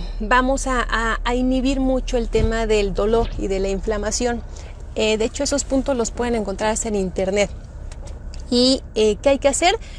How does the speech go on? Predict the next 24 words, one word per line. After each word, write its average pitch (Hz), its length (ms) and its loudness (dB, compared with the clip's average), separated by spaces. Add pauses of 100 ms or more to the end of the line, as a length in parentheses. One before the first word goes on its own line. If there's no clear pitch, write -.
(280)
Ya 262 140 6
que 302 100 0
está 277 220 2
aquí 240 180 -2
la 202 140 -2
cabeza, 285 400 2 (220)
aquí 220 200 -2
está 220 320 0
la 208 140 2
línea 214 340 -2
de 196 140 0
la, 180 180 -4 (140)
del 202 140 0
occipital, 233 600 0
aquí 214 180 -4
están 202 240 -4
los 202 120 -2
huesitos, 277 540 0 (420)
toda 302 180 8
esta 311 240 0
línea 294 340 2
a 233 100 -2
dar 240 180 0
masajito 240 580 -2